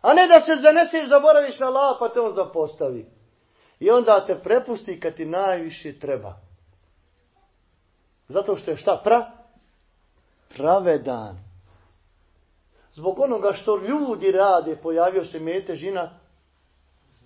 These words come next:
i na kopnu i na moru.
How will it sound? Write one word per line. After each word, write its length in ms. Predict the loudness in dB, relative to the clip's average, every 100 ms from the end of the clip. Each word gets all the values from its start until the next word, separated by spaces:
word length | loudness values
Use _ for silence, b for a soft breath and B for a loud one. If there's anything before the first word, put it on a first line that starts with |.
| _ _ _ _ _ _ _ _ -18
i 60 | -14
na 220 | -12 -14
kopnu 420 | -8 -4 -4 -6 -10
i 80 |
na 120 | -10 -10
moru. 500 | -10 -10 -10 -14